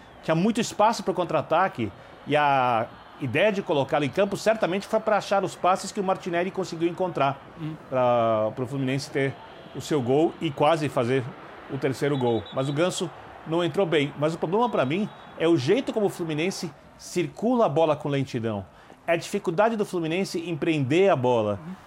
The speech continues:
Speaker 1: É o problema que o Fluminense tem quando ele, quando o adversário baixou as linhas e os zagueiros começaram a construir,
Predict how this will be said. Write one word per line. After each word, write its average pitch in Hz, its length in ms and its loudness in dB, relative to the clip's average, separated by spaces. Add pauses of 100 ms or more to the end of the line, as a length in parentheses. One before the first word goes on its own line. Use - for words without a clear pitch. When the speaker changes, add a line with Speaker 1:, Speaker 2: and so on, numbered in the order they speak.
(200)
Speaker 1:
É 165 60 2
o 185 60 4
problema 196 400 2
que 180 140 -10
o 165 40 -8
Fluminense 180 440 -4
tem 190 280 0
quando 175 260 -2
ele, 170 320 2 (680)
quando 185 120 -2
o 190 40 4
adversário 185 380 0
baixou 175 380 2
as 165 140 2
linhas 139 500 0
e 147 80 0
os 143 80 0
zagueiros 160 320 -2
começaram 170 400 -2
a 156 40 0
construir, 156 580 -2